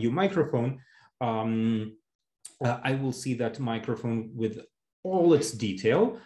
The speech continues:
but everything else, uh, will be in very, very low le-, resolution to an extent that I will not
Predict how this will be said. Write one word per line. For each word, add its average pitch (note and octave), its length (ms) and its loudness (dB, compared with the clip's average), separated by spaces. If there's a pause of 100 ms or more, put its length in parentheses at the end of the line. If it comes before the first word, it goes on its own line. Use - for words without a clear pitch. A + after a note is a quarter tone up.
(100)
but B2 420 2
everything E3 400 0
else, D#3 480 -4 (140)
uh, C3 260 0
will C#3 320 4
be B2 560 0 (200)
in B2 500 -4
very, C#3+ 440 4
very A2+ 240 6
low A2+ 200 4
le-, A2 160 0
resolution A#2 800 -4
to B2 360 -4
an A#2 80 -4
extent A#2 420 -2
that G#2+ 220 2
I A2 160 0
will A2 280 2
not A#2 380 -2